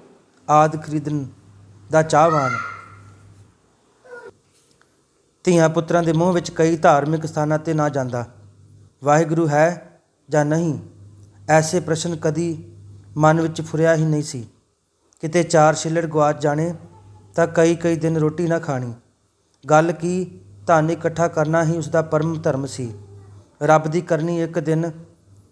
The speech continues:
ਗੁਰੂ ਅਰਜਨ ਦੇਵ ਜੀ ਦੇ ਸਿੱਖ ਭਾਈ ਸਮੁੰਦੇ ਦੇ ਪਿੰਡ ਹਰਿਮੰਦਰ ਸਾਹਿਬ ਦੀ ਸੇਵਾ ਸਮੇਂ ਸਮਾਨ ਇਕੱਠਾ ਕਰਦੇ ਟਿਕੇ ਹੋਏ ਸਨ।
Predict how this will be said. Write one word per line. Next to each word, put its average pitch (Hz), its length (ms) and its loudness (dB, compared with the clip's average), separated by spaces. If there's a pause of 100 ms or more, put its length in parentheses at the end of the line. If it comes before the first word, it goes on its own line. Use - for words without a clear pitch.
(360)
ਗੁਰੂ 160 220 4
ਅਰਜਨ 165 300 0
ਦੇਵ 160 200 0
ਜੀ 151 200 -2
ਦੇ 151 200 0
ਸਿੱਖ 156 360 -4 (680)
ਭਾਈ 156 220 4
ਸਮੁੰਦੇ 160 420 -2
ਦੇ 160 100 0
ਪਿੰਡ 156 320 -2 (680)
ਹਰਿਮੰਦਰ 156 320 2
ਸਾਹਿਬ 160 240 2
ਦੀ 165 80 -4
ਸੇਵਾ 151 320 0
ਸਮੇਂ 156 380 -2 (500)
ਸਮਾਨ 160 520 2 (240)
ਇਕੱਠਾ 160 680 -2 (340)
ਕਰਦੇ 156 320 2
ਟਿਕੇ 160 300 -4
ਹੋਏ 156 160 2
ਸਨ। 131 320 -6